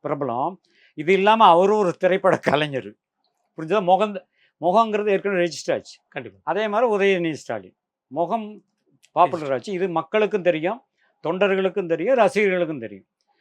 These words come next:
Speaker 1: ஆக இந்த மூணையும் கவர் பண்ணணும். புரிஞ்சுதா?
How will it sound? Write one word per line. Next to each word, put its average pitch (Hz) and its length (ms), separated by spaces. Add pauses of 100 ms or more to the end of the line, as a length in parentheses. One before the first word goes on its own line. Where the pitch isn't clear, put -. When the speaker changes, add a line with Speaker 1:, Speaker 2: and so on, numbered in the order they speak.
(180)
Speaker 1:
ஆக 196 160
இந்த 196 120
மூணையும் 247 540
கவர் 160 300
பண்ணணும். 104 300 (720)
புரிஞ்சுதா? 170 440